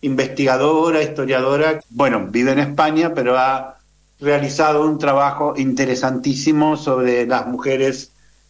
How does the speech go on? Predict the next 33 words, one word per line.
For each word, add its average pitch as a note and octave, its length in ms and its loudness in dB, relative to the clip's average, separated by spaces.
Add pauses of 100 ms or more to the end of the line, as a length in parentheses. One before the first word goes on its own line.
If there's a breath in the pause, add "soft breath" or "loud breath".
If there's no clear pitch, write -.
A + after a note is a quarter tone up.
(160)
de C#3 160 0
la B2+ 100 4
insurgencia C3+ 800 0
peruana, E3 460 0
las D3 180 -4
mujeres C#3+ 420 0
de B2+ 540 -2 (380)
Sendero C#3 500 0
Luminoso C3 680 0
y B2 60 2
del, A2+ 600 -2 (560)
del B2 240 -2
movimiento A#2+ 680 0
revolucionario B2 580 -2
Tupac B2+ 400 -6
Amaru. C#3 500 -2 (540 loud breath)
Eh, B2 320 0
¿qué E3+ 120 0
tal? C3+ 260 0
¿Cómo D#3 160 2
estás F#3 460 0
acá D#3 840 0 (380)
de C3+ 160 -4
visita C#3+ 500 0
en, C3 640 0 (260)
en C3+ 140 0
el C3 180 0
sur, C3 420 0
en, A2+ 320 -2
en B2+ 120 2
Uruguay C3 400 2
y C#3+ 60 4
Argentina? C#3+ 680 0